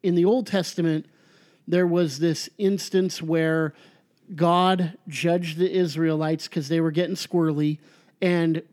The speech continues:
he allowed snakes to come into the camp and start biting people. And people were dying from these snake bites. And so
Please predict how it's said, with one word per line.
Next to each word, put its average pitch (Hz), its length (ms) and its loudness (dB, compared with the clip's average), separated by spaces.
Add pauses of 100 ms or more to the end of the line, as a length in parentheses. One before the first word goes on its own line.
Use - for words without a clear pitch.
he 180 500 -4
allowed 156 460 -2
snakes - 580 -2
to - 100 -6
come 165 180 -2
into 156 180 -2
the 151 80 -6
camp 147 340 -6
and 156 100 -4
start 165 300 -6
biting 170 340 2
people. 143 480 -10 (680)
And 160 340 0
people 175 280 -2
were 180 160 2
dying 175 480 2
from 160 220 -2
these 165 220 0
snake 196 300 0
bites. 151 380 -10
And 170 240 -4
so 175 340 0